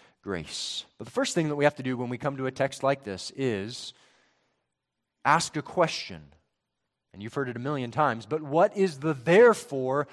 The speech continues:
doing? What is it there for? What is it serving in this text? Why is it there? Well, again, i-, if you've never heard it, I'll say it for you again. A really great question to ask as you're reading your Bible is when you run into the word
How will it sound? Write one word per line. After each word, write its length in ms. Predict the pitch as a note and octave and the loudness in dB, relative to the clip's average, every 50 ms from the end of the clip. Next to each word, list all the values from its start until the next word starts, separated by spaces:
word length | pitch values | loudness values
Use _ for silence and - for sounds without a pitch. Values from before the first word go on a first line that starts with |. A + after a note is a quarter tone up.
| - - - _ - B2 | -12 -20 -20 _ -18 -6
doing? 460 | A#2+ F3+ A3 C4+ C4 F#3+ C3 G2+ F#2 G2+ | 0 4 6 6 6 4 2 -2 -4 -2
What 160 | C#3+ F#3+ A3+ | 0 0 2
is 160 | A#3 F3 A3+ | 2 4 4
it 240 | A3+ F3 D3+ C3 B2+ | 2 2 0 0 4
there 260 | G3 G#3 G#3+ A3 G#3 | 6 8 8 8 6
for? 180 | - - C3+ A#2 | 4 0 -6 -2
What 240 | A#2 C3+ F3+ G#3+ | 2 4 4 4
is 140 | B3+ A3 F#3 | 4 4 2
it 140 | A#3+ A3 - | 0 -2 -2
serving 880 | - - - - A3+ A3 A3 A3 G#3+ F3 D#3 F3 E3 D#3+ D#3 D#3+ E3 - - - _ _ _ _ - - _ _ _ _ _ _ - | -4 -6 -4 0 2 2 4 4 2 2 0 0 0 0 -2 -4 -8 -10 -14 -20 _ _ _ _ -20 -20 _ _ _ _ _ _ -2
in 200 | E3 E3+ F3 E3+ | 0 0 2 2
this 180 | E3+ E3 - | 2 0 0
text? 640 | - - - A2+ - - - - - - - - - _ _ _ | -2 -2 -2 -2 -2 -4 -10 -16 -16 -16 -16 -18 -20 _ _ _
Why 200 | - C3+ D#3 E3+ | 2 4 6 6
is 120 | F3+ D#3+ F#3 | 6 4 2
it 80 | F3+ | 0
there? 180 | C3+ C3 G#2 F#2 | 0 -2 -4 -4
Well, 300 | F#2 G#2+ A#2+ B2 B2 - - _ _ _ _ - | -4 -4 -4 -4 -4 -6 -10 _ _ _ _ -8
again, 280 | B2 C#3+ C#3+ A#2 F#2+ - _ _ _ - | -4 -2 -2 -2 -2 -6 _ _ _ -8
i-, 40 | A#2 A#2+ - | -8 -8 -8
if 120 | A#2 - | -10 -14
you've 120 | B2 A2+ C#3 | -8 -4 -2
never 180 | E3 F3 F3+ | 0 0 2
heard 160 | - F#3 E3+ | 2 2 2
it, 160 | F3+ G3 - - - | 0 0 -4 -6 -10
I'll 80 | A#2+ A#2 | -10 -6
say 200 | - D3 C#3 C3+ | -2 0 0 0
it 100 | C3 C3+ | -2 -4
for 180 | - B2+ A#2+ | -6 -8 -6
you 80 | B2 B2+ | -6 -4
again. 240 | A#2+ B2 B2 G2+ F#2+ - - - - _ _ _ _ _ _ _ - | -4 -4 -6 -6 -8 -12 -20 -20 -20 _ _ _ _ _ _ _ -6
A 100 | D3 C#3+ | -4 -4
really 380 | C#3 C3 C#3 E3 F3+ G#3 G#3 G3 | -4 -2 2 2 4 4 4 2
great 280 | D#3 E3 F#3+ G3+ G3+ | 2 2 2 2 0
question 440 | - - F3+ F#3 F3+ - - E3 D3 | -2 -2 0 0 0 -2 -4 -4 -4
to 120 | D#3 - - | -2 0 0
ask 280 | E3 D#3+ D3+ - - - | 0 0 0 -2 -2 -2
as 200 | E3 D#3 B2 C3+ | -2 -2 -2 -2
you're 120 | D#3+ D3+ | -6 -6
reading 380 | C3 C#3+ D#3+ F#3 G3 G3+ G3 F#3 | -4 -4 -2 -2 -2 -2 0 0
your 100 | F#3 F3 | 0 2
Bible 400 | D#3 D#3+ D#3 D#3+ D#3 C3 B2 A#2+ | 4 4 6 6 4 2 0 -6
is 140 | A2 - | -8 -8
when 80 | D3 D#3 | -6 -6
you 100 | E3 D#3+ | -4 -2
run 180 | C#3 E3 F#3+ G#3+ | 0 2 2 2
into 220 | A3 G#3 - G3+ | 2 0 -2 -2
the 80 | F#3 F#3+ | -2 0
word 300 | F#3 G3+ G3 G3 E3 | 2 2 2 2 0